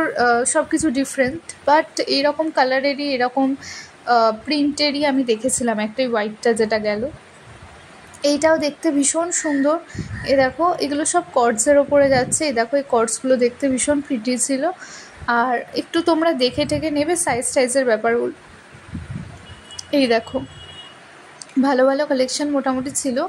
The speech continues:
সবসময় এই দোকানটায় না একটু একটু ভিড় পাওয়া যায়, জানো তো, ভিড় থাকে এই দোকানটায়। এই দেখো, এই কালেকশনটাও খুব সুন্দর ছিল, এটাও দেখতে খুব সুন্দর ছিল। এটাও, মানে, প্রত্যেকটাই দেখতে খুব ভালো এখানে।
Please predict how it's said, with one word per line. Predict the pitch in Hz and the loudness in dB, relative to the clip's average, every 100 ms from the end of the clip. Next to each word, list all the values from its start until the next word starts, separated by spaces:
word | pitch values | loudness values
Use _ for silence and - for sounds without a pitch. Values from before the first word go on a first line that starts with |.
| - - - - - | -6 -14 -12 -12 -4
সবসময় | 320 392 349 381 | -2 0 0 -2
এই | 381 | 0
দোকানটায় | 339 349 359 403 | 0 0 0 0
না | 427 | 0
একটু | - 392 | 0 2
একটু | 381 - 392 | 2 2 0
ভিড় | 269 294 330 339 | 2 4 4 4
পাওয়া | 311 240 233 | 2 2 2
যায়, | 226 240 240 | 0 0 0
জানো | 302 359 359 | 0 -2 0
তো, | 269 240 - - - - 285 | -2 -2 -8 -20 -20 -12 -2
ভিড় | 302 349 349 | 2 2 0
থাকে | 302 262 254 | -6 -4 0
এই | 233 | 2
দোকানটায়। | 226 226 226 220 233 269 - - - - | 2 0 -2 -2 -4 -6 -12 -20 -16 -6
এই | 339 | -4
দেখো, | 311 294 294 311 349 - - - | 0 0 0 -2 -4 -14 -16 -8
এই | 320 320 | -2 2
কালেকশনটাও | 330 320 - 339 320 349 | 2 2 -2 -4 -2 0
খুব | 359 339 | 0 -4
সুন্দর | - 294 277 285 | -4 -2 0 -2
ছিল, | - 254 220 254 - - - - - - | -4 -4 -4 -4 -8 -16 -20 -18 -16 -6
এটাও | 330 339 359 | -4 0 0
দেখতে | 320 320 - 330 | 0 -4 -4 -2
খুব | 330 | -2
সুন্দর | 320 311 269 277 | -2 0 2 2
ছিল। | 262 269 233 254 | 0 0 4 4
এটাও, | 262 294 294 | 4 2 0
মানে, | 294 311 | 0 -4
প্রত্যেকটাই | 311 311 - 349 - 381 | -2 -2 -2 -8 0 0
দেখতে | 320 302 - | 0 -2 -2
খুব | 320 247 269 | 0 0 0
ভালো | - 240 240 247 | -2 0 2 2
এখানে। | 233 233 226 220 | 2 0 -2 -2